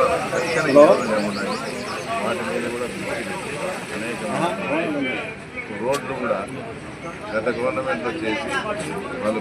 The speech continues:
బిల్లులు ఇవ్వక అధ్వాన్నమైన పరిస్థితిలో వదిలేస్తే కలెక్టర్ గారిని కూడా తీసుకొచ్చి నిన్న కలెక్టర్ గారిని కలిసినప్పుడు కూడా సార్ ప్రత్యేకంగా కలెక్టర్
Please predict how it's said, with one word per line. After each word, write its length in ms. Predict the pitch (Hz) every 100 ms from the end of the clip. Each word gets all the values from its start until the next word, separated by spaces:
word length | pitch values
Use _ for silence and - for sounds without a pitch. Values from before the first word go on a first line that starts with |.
| 95
బిల్లులు 320 | 113 135 117
ఇవ్వక 260 | 104 98 117 120 156 - 185 190
అధ్వాన్నమైన 600 | 180 127 143 147 139 131 110
పరిస్థితిలో 420 | 113 104 98 110 110 98
వదిలేస్తే 480 | 98 110 101 - 127 - 285 294 285 269 - -
కలెక్టర్ 400 | 113 123 123 117 117
గారిని 200 | 110 110
కూడా 120 | 110 104
తీసుకొచ్చి 480 | 110 - 95 90 92 - 95
నిన్న 180 | 98 117 131
కలెక్టర్ 360 | 113 120 123 120 117
గారిని 180 | 113 -
కలిసినప్పుడు 460 | - - - - -
కూడా 120 | 554 554 269 - - - - - -
సార్ 160 | 113 180 -
ప్రత్యేకంగా 600 | - 123 123 120 127 123 -
కలెక్టర్ 380 | - - 113